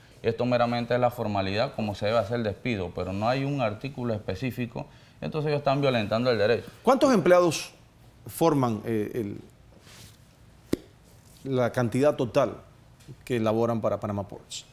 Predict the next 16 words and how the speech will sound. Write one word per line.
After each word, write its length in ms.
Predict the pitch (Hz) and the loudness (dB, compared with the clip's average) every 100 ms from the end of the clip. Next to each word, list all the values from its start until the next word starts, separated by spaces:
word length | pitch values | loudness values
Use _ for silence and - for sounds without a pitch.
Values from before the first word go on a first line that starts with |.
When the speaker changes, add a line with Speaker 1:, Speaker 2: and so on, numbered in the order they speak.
| - | -14
Speaker 2:
¿Cuántos 300 | - 147 160 | -4 -2 -2
empleados 300 | 131 117 107 | -2 0 -2
tienen 240 | 101 - - | -4 -12 -14
ahí? 160 | - - - - - - - | -20 -20 -20 -20 -20 -14 0
Speaker 1:
Bueno, 240 | 110 113 | 2 4
en 80 | 107 | 4
este 200 | 120 123 | 2 2
momento, 760 | 147 123 131 131 147 143 147 156 151 - - | 4 6 4 4 4 6 8 6 2 -6 0
eh, 440 | 120 117 113 110 104 | 4 6 6 6 6
deben 300 | 120 135 139 | 4 4 4
haber 280 | 120 123 135 | 6 6 6
alrededor 600 | 135 120 110 110 120 123 | 6 4 4 6 4 4
de 520 | 127 127 127 127 131 123 - - - - - - - - - - | 4 4 4 2 -2 -8 -18 -20 -20 -20 -20 -20 -20 -20 -18 2
tres 240 | 123 107 | 4 4
mil 200 | 117 123 | 4 4
trabajadores. 520 | 127 127 110 120 101 | 6 8 10 8 6